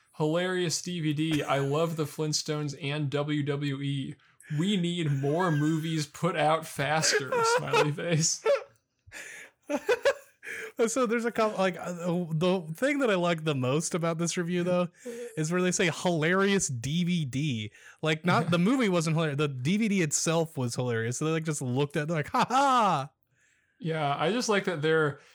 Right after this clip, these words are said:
Speaker 1: <laughs> they're churning through this stuff faster than Hollywood can keep putting these,
Speaker 2: <laughs>
Speaker 1: these gems out, you know? They're like, they're like, "We need, we need more content."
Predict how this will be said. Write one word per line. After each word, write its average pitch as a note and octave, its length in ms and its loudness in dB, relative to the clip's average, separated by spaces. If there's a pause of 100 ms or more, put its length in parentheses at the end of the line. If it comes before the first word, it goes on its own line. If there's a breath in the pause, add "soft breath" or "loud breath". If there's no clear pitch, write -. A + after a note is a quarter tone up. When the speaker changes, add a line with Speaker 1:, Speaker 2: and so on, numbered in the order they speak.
(200 loud breath)
Speaker 1:
<laughs> D3+ 220 0
they're E3+ 160 4
churning F#3 480 2
through E3+ 300 -2
this D3+ 160 0
stuff D3 320 2
faster D3+ 500 0
than D3 120 2
Hollywood D3 440 2
can C#3 140 -2
keep D3 240 -6
putting D3 260 -2
these, C3+ 200 0
Speaker 2:
<laughs> D4+ 140 0
Speaker 1:
these D4+ 160 2
gems A#3+ 400 0
out, C3+ 380 -2
you C3 60 -8
know? C#3 340 -4 (340 loud breath)
They're E3+ 100 -2
like, C#3 180 0 (140)
they're D#3 200 2
like, D#3 160 2
"We D#3+ 140 2
need, E3+ 360 0
we D#3 80 2
need F#3+ 140 2
more D#3+ 280 2
content." C#3+ 600 -2